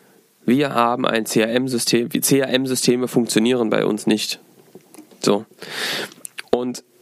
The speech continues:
dann gibt's <laughs> natürlich mehrere Sachen, die man sich überlegen muss. Das erste ist, also lieber Kunde, ähm,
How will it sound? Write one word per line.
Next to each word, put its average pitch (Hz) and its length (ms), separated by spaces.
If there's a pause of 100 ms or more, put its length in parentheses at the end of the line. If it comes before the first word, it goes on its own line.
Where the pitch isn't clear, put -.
(920)
dann - 180
gibt's 151 200
<laughs> - 0
natürlich 151 320
mehrere 120 320
Sachen, 123 200
die 127 100
man 117 120
sich 117 100
überlegen 113 380
muss. 160 220 (480)
Das 117 360
erste - 360
ist, 135 240 (1500)
also 113 200
lieber 110 240
Kunde, 135 360 (360)
ähm, 113 320